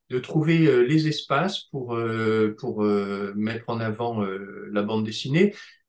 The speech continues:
La C B D a pas, a pas de vocation à, enfin, euh, l'objectif de la C B D, c'est pas seul-, c'est pas de développer la C B D en soi, en soi.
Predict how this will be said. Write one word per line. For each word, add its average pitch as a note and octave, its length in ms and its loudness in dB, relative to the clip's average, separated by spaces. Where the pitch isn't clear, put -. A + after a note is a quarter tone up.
La C3+ 160 -6
C B2+ 160 -6
B B2+ 120 -4
D D#3+ 200 4
a G#2+ 80 2
pas, A#2 340 0
a A#2 80 -4
pas B2 140 -2
de A#2+ 100 -8
vocation B2 640 0
à, G#2 320 2
enfin, G2+ 300 -4
euh, G#2 480 -6
l'objectif B2+ 560 0
de B2 80 2
la B2 100 4
C B2 140 -4
B B2+ 120 -4
D, F3 120 6
c'est D3 160 -2
pas B2+ 100 0
seul-, B2 260 0
c'est - 180 -6
pas B2+ 120 0
de B2+ 60 -4
développer B2+ 400 2
la B2 80 4
C A#2+ 140 -2
B C3+ 140 -2
D D3+ 140 4
en B2+ 100 4
soi, C3+ 400 0
en C3+ 60 2
soi. E3 400 4